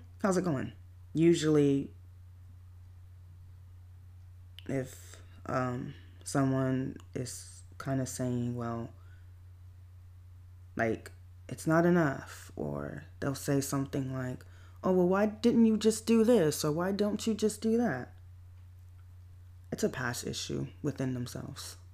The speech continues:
Never let someone's past issue of what they wish they could do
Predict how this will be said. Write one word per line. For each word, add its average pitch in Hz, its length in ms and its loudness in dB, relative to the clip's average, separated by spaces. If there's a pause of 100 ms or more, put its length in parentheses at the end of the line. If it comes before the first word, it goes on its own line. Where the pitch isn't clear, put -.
(1600)
Never 156 340 6
let - 160 2
someone's 139 540 0
past 135 320 -4
issue 135 420 -2
of 135 220 -6
what 135 240 -2
they 143 100 4
wish 135 500 0
they 151 120 4
could 151 240 -2
do 160 260 0